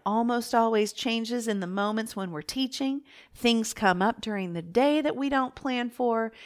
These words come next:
and we have to alter our actions in the moment because we're just awesome like that.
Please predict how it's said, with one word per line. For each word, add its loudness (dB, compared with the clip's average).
and 2
we 6
have 2
to 0
alter 2
our 4
actions -4
in -2
the -4
moment 0
because 0
we're 6
just 2
awesome 6
like 4
that. 4